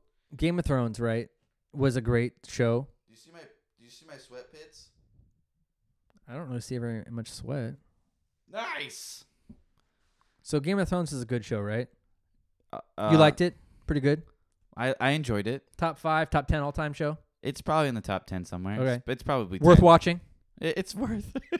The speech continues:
Speaker 2: <laughs>
Speaker 1: Yeah, worth watching?
Speaker 2: It, <coughs> if, if, <coughs> if you, <coughs>
Speaker 1: You all right there, bud?
Speaker 2: I'm dying.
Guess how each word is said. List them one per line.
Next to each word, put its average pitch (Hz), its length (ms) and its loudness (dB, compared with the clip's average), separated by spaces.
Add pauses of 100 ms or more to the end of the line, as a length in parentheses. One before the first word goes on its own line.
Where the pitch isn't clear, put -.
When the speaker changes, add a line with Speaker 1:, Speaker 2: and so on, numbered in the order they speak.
(200)
Speaker 2:
<laughs> - 440 -10
Speaker 1:
Yeah, 165 240 6
worth 151 200 4
watching? 160 380 0
Speaker 2:
It, - 160 -14 (200)
<coughs> - 80 -18 (1700)
if, - 300 -6
if, 131 140 -6 (920)
<coughs> - 880 -8
if 147 220 -2
you, 151 100 -4 (360)
<coughs> - 40 0 (960)
Speaker 1:
You 113 140 -8
all 110 60 -4
right 123 100 -6
there, 147 80 -4
bud? 196 160 -6 (420)
Speaker 2:
I'm 175 120 -18
dying. 170 440 -8